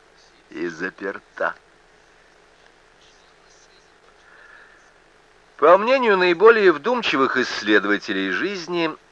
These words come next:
счастье в нашей юдоли зависит главным образом от умения принимать то, что есть. Сообщение о том, кто, можно сказать, довел такой подход до совершенства, мы находим в трудах одного именитого арабского писателя.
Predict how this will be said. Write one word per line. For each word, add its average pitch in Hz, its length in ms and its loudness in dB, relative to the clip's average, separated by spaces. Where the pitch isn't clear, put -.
счастье 240 680 2
в 180 60 -4
нашей 196 340 2
юдоли 123 520 0
зависит 117 680 -4
главным 117 480 2
образом 110 340 0
от 104 260 2
умения 123 380 -2
принимать 92 460 -2
то, 233 120 2
что - 220 -8
есть. 78 480 -18
Сообщение 143 640 2
о 135 80 8
том, 156 340 6
кто, 147 540 6
можно 135 400 2
сказать, 135 340 0
довел 127 460 6
такой 131 320 0
подход 127 380 0
до 127 100 -2
совершенства, 131 920 0
мы 107 180 -4
находим 110 460 -2
в - 100 -10
трудах 98 500 0
одного 92 380 0
именитого 170 840 2
арабского 147 840 2
писателя. 107 640 -4